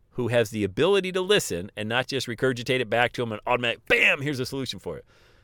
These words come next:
that show up and are able to say, "Yep, I get it." The feel felt, the feel felt found method. I know how you feel. Others have felt the same way. This is what they found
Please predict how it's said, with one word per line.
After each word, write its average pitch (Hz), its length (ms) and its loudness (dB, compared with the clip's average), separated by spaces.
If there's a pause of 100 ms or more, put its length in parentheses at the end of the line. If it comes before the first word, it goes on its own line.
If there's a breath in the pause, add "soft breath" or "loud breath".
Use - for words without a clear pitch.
(100)
that 110 180 2
show 180 320 0
up 92 200 0 (560)
and 107 380 0
are 98 220 4
able 113 260 0
to - 100 -10
say, 98 140 -6
"Yep, 95 260 0 (300)
I 87 80 -2
get 82 220 -4
it." - 120 -12 (340 soft breath)
The - 60 -10
feel 190 220 2
felt, 170 320 -2 (140)
the 120 100 -2
feel 156 300 -2
felt 127 420 0
found 120 560 0
method. 143 400 -6 (140)
I 92 80 -4
know 98 180 0
how 123 120 2
you 185 120 -4
feel. 135 400 -4 (560 soft breath)
Others 110 280 2
have 131 100 -4
felt 113 300 2
the 120 80 -6
same 131 300 -4
way. 90 280 -2 (320 soft breath)
This 117 320 0
is 123 140 -8
what 107 260 0
they 101 160 -2
found 95 720 -4